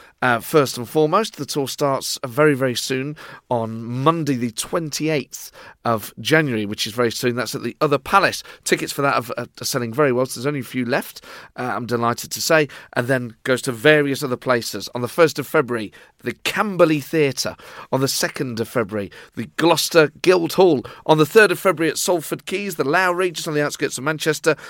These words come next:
Uh, that is already sold out. Uh, at the Hazlitt Theatre in Maidstone on the ninth of February. Leicester, I think, uh, so far the only East Midlands date, uh, on the tour. The Sue Townsend Theatre on the fifteenth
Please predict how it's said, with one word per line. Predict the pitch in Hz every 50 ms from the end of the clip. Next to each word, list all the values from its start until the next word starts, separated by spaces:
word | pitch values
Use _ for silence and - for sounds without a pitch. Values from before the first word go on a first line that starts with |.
| - - -
Uh, | - 123 120
that | 131 156 127
is | 135 143
already | 180 196 190 147 127
sold | 107 - - 131 120 117 151
out. | 180 240 220 - - - - - - - -
Uh, | - 127 120 113 - - -
at | 131 123
the | 120 127 120
Hazlitt | 113 - - 175 156 - 147 131 -
Theatre | - - 135 131 117 - 120
in | - 110 110
Maidstone | 131 170 170 160 - - - 160 156 156 151 - - - - - _ -
on | 123 117 113
the | 110 104
ninth | 120 151 180 190 - - -
of | 131 107
February. | - - 113 101 92 104 104 98 - - - - -
Leicester, | 123 131 175 214 - - - - 170 120 - - - - -
I | -
think, | 131 160 180 160 - - -
uh, | 175
so | 175 - - 220 214 196 160
far | - 208 196 175
the | 151 151 160
only | 175 175 170
East | 165 165 160 147 -
Midlands | 156 156 143 151 147 143 127 -
date, | - 165 156 151 - - - - - - - -
uh, | 147 139 -
on | 160 160 143
the | 139
tour. | 135 - - 180 151 127 113
The | 107 117
Sue | - - - 208 185 156
Townsend | 135 - 170 165 165 151 127 139 123 113
Theatre | 107 127 120 113 - 120
on | 117
the | 113
fifteenth | - - - 202 160 - - 190 180 151 - - -